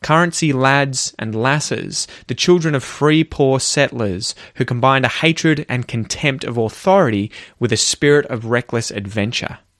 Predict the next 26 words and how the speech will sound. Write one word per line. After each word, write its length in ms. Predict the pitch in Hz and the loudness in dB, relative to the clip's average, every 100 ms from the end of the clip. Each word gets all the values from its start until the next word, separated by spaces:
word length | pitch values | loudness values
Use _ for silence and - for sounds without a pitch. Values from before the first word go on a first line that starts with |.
| _ _ - - - - | _ _ -20 -20 -14 2
No 240 | 160 202 | 6 6
one 220 | 220 202 | 6 4
knows 300 | 185 170 156 | 4 4 2
the 140 | - 139 | 2 0
exact 440 | 127 120 156 - | 0 2 0 2
number 280 | 156 139 127 | -2 0 0
of 140 | 110 | -2
bushrangers 720 | - 139 - 127 123 120 110 | -2 -2 0 0 2 0 0
that 140 | 117 107 | 0 -2
existed, 760 | 98 104 156 196 - 101 101 - - - | -2 0 2 2 0 -2 -2 -10 -20 -2
but 120 | 139 | 4
at 100 | 139 | 6
any 200 | 170 202 | 6 2
given 300 | 170 165 139 | 2 2 0
time 580 | 127 - 190 143 110 113 | -4 -4 -2 0 0 -2
there 120 | 113 | 0
were 80 | 120 | 0
probably 540 | - 165 160 160 156 139 | 2 2 2 4 4 4
in 100 | 131 | 2
the 120 | 127 | 2
order 260 | 127 131 | 4 4
of 200 | 127 117 | 2 0
several 460 | - - 151 147 127 | -2 0 0 2 -2
hundred 460 | - 165 160 151 - | 0 0 2 4 2
active 460 | 131 - 131 110 | 0 0 -4 -2
bushrangers 840 | 135 185 - 120 107 98 101 104 | 0 2 2 0 0 0 0 -2